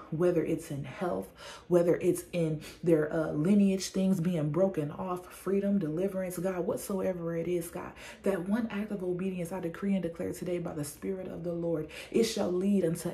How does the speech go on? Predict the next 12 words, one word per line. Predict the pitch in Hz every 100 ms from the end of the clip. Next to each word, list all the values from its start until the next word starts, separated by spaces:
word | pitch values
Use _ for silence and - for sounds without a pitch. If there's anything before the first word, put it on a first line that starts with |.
| -
every | 208 190 190
single | 175 - 202 185 175 170
other | 220 214 185
harvest | 180 - 185 170 160 - - -
that | 175 -
you | 214
have | 190 170
set | - - -
for | - 185
them | 170 156 151 - - -
in | 180 151 156
heaven. | - - - 156 156 - 170